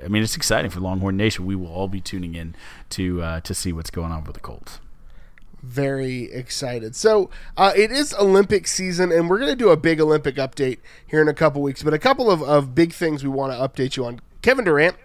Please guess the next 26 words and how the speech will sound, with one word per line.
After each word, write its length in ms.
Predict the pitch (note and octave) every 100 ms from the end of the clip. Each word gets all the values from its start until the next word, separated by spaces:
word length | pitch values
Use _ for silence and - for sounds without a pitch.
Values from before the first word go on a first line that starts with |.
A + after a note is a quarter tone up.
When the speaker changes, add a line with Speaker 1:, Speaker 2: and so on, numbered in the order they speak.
| - - -
Speaker 2:
former 240 | D#3+ D#3+
Longhorn, 420 | D3 D3 D3 D3+
you 60 | C#3+
may 160 | C#3
have 200 | C3+ C3
heard 180 | A#2+ D#3
of 100 | D3
him. 180 | D3 C#3+ - - -
Uh, 160 | C#3+
past 360 | C#3+ F#3+ A#3 -
Carmelo 400 | G#3+ F#3+ G3 F3
Anthony, 380 | C#3+ D#3 F#3+ F#3+
become 320 | D3 - C3+
the, 240 | B2+ B2 - - - -
uh, 240 | C3 C3
Olympic 340 | C#3+ D3+ D3
men's 220 | B2+ C#3+ B2+
basketball 480 | C3+ C3 - C3
team 320 | B2+ C3 B2 A#2
all-time 520 | F#3 G3+ G3 F#3 E3
leading 220 | D3+ D3 C#3
scorer, 540 | - E3+ D#3+ D3+ D3+ - - -
uh, 200 | A#2+ B2+
in 140 | C#3
a 80 | C3+
win 440 | B2+ D3+ D3 C#3+